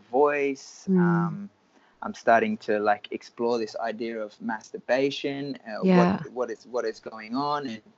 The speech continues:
Speaker 1: and becoming, you know, physically bigger and stronger. And there's all these huge changes that is going on inside of my body
Speaker 2: Mm.
Speaker 1: emotionally, and these hormones are just, like, overriding me, and,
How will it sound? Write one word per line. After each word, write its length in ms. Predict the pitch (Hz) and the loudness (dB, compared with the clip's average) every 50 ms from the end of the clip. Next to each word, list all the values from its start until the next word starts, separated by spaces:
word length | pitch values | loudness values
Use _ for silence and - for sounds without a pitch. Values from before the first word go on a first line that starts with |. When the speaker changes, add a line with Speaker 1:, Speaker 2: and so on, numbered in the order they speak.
| _ _ _ _ - | _ _ _ _ -6
Speaker 1:
and 220 | 123 120 117 117 | -4 -2 -2 -2
becoming, 440 | 107 113 - - 123 120 117 113 104 - | -2 -4 -6 -4 -4 -2 -2 -2 -4 -6
you 120 | - 165 165 | -6 -6 -4
know, 140 | 120 107 | -4 -4
physically 720 | 107 - _ _ 131 123 131 151 147 - - 165 160 156 | -6 -8 _ _ -2 0 0 -2 -4 -2 0 0 2 2
bigger 480 | 156 139 151 151 147 151 156 151 151 151 | 2 0 0 2 4 6 6 6 6 4
and 140 | 143 135 127 | 2 -2 -6
stronger. 760 | - - - - 147 143 147 151 151 156 151 147 151 151 143 | -6 -6 -4 -2 -2 -2 -2 -2 -2 0 0 2 0 0 -2
And 280 | 120 113 110 110 110 - _ _ _ _ _ _ _ _ _ - | -2 -4 -6 -8 -10 -10 _ _ _ _ _ _ _ _ _ -6
there's 300 | 135 143 131 127 - - - | -2 -2 -2 -2 -2 -2 0
all 140 | 160 175 175 | 2 2 2
these 160 | 160 131 - | 2 0 -2
huge 540 | - - - - 180 202 208 208 - - - | -4 -8 -6 -2 0 2 2 2 0 -4 -8
changes 440 | - - 127 139 170 185 160 139 117 | -6 -4 -2 -2 -2 -2 -4 -2 -2
that 140 | 117 113 110 | 0 -2 -2
is 100 | 98 - | -2 -4
going 280 | - 120 117 117 113 | -2 -2 -2 -2 -2
on 140 | 113 113 110 | -2 -2 -4
inside 320 | 110 107 - 117 113 117 | -6 -2 2 4 4 4
of 60 | 113 110 | 4 2
my 160 | 104 98 98 - _ - | 0 -2 -6 -6 _ 4
body 440 | 117 131 151 147 113 107 110 117 - _ _ _ | 6 6 6 6 4 0 -2 -6 -12 _ _ _
Speaker 2:
Mm. 280 | 202 202 196 190 190 185 | 6 6 8 8 8 8
Speaker 1:
emotionally, 560 | 175 165 120 123 131 139 135 - 135 131 127 | 6 6 4 4 2 2 -2 -4 -4 -4 -2
and 100 | 117 113 | -2 -2
these 140 | 107 101 - | -4 -4 -6
hormones 580 | - - - 131 131 135 135 131 131 127 123 120 | -8 -4 -2 0 0 0 0 0 0 -2 -4 -4
are 80 | 113 110 117 | -6 -6 -6
just, 120 | - - | -4 -4
like, 200 | 113 107 - - - - | -4 -6 -6 -6 -8 -4
overriding 760 | 120 123 120 113 117 113 113 110 113 120 123 127 127 127 131 | -2 -2 -2 -2 -2 -2 0 0 2 2 2 2 0 0 -2
me, 240 | 127 123 123 123 117 | -2 -2 -2 -4 -4
and, 140 | 110 107 | -4 -6